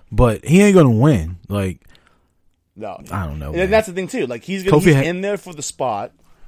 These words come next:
Speaker 2: which you can easily have done with Kofi as well. And I think, I think, yeah, I think you have Kofi. I think that would have been a great opportunity to put Kofi in there, and would have been fantastic to put him back in there in the image, um, get his face on screen after he comes back from injury.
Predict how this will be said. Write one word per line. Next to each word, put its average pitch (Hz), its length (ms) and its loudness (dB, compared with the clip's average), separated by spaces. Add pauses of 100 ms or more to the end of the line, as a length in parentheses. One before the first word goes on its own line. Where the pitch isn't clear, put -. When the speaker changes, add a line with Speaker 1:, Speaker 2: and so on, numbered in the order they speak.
Speaker 2:
which 139 240 -6
you 160 80 -14
can - 140 -18
easily 160 320 -8
have 131 120 -4
done 120 360 -8
with 107 140 -16
Kofi 110 340 -12
as 95 100 -18
well. 98 240 -16 (560)
And 113 220 -14
I 123 80 -12
think, 139 280 -18
I 135 100 -12
think, 143 240 -14
yeah, 175 220 -6
I 113 80 -10
think 139 220 -16
you 147 140 -14
have 151 260 -8
Kofi. 117 320 -14
I 117 60 -12
think 151 140 -18
that 151 80 -6
would 170 80 -8
have 147 40 -20
been 123 100 -12
a 117 60 -16
great 143 240 -10
opportunity 117 360 -16
to - 120 -20
put - 60 -20
Kofi 104 340 -14
in 101 100 -18
there, 104 240 -18 (320)
and 117 140 -16
would 127 80 -12
have 131 80 -14
been 127 140 -16
fantastic 127 600 -14
to 123 60 -18
put 123 180 -14
him 113 200 -14
back 113 240 -14
in 123 140 -14
there 117 160 -14
in 117 100 -14
the 123 120 -14
image, 131 340 -12 (420)
um, 120 220 -10
get 127 100 -10
his 123 100 -10
face 143 240 -14
on 104 140 -16
screen 107 320 -18
after 107 160 -16
he 113 60 -18
comes 113 180 -14
back 104 120 -12
from 117 120 -16
injury. 101 400 -16